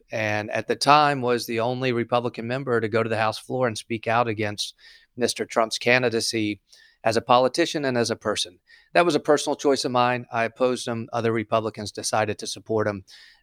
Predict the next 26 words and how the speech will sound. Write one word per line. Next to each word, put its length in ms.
But 360
it 80
was 160
also 500
an 140
inflection 460
point 280
for 120
me. 220
The 120
party 400
was 420
embracing 960
a, 560
a 140
person 640
and 260
a 80
philosophy 720
that 140
didn't 260
reflect 480
my 320
individual 640
value 380
set. 240